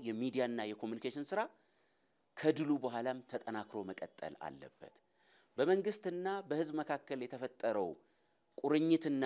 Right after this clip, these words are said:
መተማመን በሚዲያና በኮሚኒኬሽን ስራ ውስጥ በተሰራው ስራም የመጣ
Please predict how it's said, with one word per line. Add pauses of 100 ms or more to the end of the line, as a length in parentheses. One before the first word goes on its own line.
መተማመን (1700)
በሚዲያና
በኮሚኒኬሽን
ስራ
ውስጥ
በተሰራው
ስራም
የመጣ